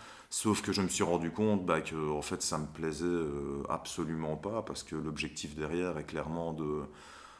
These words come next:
de faire des thunes. Je le dis sans citer, euh, la personne, évidemment, chez qui j'ai, j'ai travaillé, mais on m'a reproché, en tout cas, euh, à la fin de mon contrat, justement, mon côté trop humain, trop à l'écoute, d'avoir passé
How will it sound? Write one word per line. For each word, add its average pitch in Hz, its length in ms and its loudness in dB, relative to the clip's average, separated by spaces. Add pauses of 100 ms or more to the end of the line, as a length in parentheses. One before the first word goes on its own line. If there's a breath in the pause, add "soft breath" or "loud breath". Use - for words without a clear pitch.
(200 loud breath)
de 104 100 4
faire 98 280 2
des 87 160 2
thunes. 131 400 2 (160)
Je - 180 -2
le 95 160 6
dis 98 220 2
sans 95 200 4
citer, - 360 0
euh, 80 420 6
la 80 120 2
personne, 85 360 0
évidemment, 82 460 0
chez 82 160 -2
qui 82 200 -6
j'ai, 78 300 0
j'ai 80 160 0
travaillé, 95 580 2
mais 95 140 2
on 80 100 0
m'a 82 120 6
reproché, 98 720 4
en 87 120 6
tout 85 140 -4
cas, 92 320 4
euh, 80 100 2 (800 loud breath)
à 113 60 6
la 110 140 10
fin 107 240 10
de 98 40 4
mon 101 140 8
contrat, 101 500 6
justement, 98 580 4
mon 107 140 6
côté 95 300 2
trop 104 320 2
humain, 107 540 6
trop 104 280 2
à 95 60 8
l'écoute, 95 400 2
d'avoir 87 320 4
passé 92 300 0